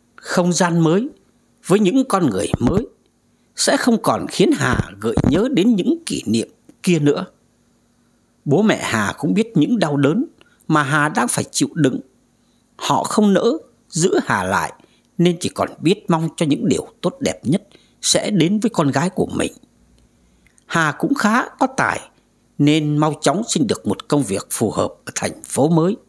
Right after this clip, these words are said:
Không gian mới, những người bạn, lại cả guồng quay của công việc đã giúp Hà quên đi được không ít những đau buồn. Tròn một năm trôi qua, nỗi đau kia nhường như đã biến mất,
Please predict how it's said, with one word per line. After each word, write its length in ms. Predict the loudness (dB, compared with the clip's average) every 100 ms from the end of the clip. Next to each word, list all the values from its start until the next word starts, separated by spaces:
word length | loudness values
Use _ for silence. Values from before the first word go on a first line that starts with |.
| _ _ _ _ _ _
Không 300 | -4 -2 0
gian 280 | 0 0 0
mới, 260 | 0 0 -4 -14 -20 _
những 320 | 0 2 2
người 180 | 4 2
bạn, 220 | 2 -2 -6 _ _ _ -4
lại 160 | -4 0
cả 160 | -2 0
guồng 260 | 0 0
quay 200 | 0 -2
của 120 | 0 -2
công 220 | 0 0
việc 300 | 0 -4 -8 -20 -20 -20 -2
đã 260 | 0 0
giúp 160 | -2 -4
Hà 280 | -2 -2 -2 -2
quên 240 | 0 0
đi 160 | 0 0
được 280 | 0 -2 -4
không 200 | -2 -2 0
ít 180 | -4 0
những 320 | 0 2 2
đau 120 | 2
buồn. 320 | 0 0 -2 -4 -16 _ _ _ _ _ _ _ _
Tròn 240 | 0 2 2
một 180 | 2 2
năm 240 | 0 2 2
trôi 120 | 0 2 0
qua, 280 | 0 -2 -12 _ _ _ _ _ _ 0
nỗi 260 | 2 4
đau 200 | 2 0 2
kia 180 | 2 4
nhường 400 | 2 0 0 2
như 140 | 2
đã 120 | 2
biến 260 | 2 4
mất, 120 | 4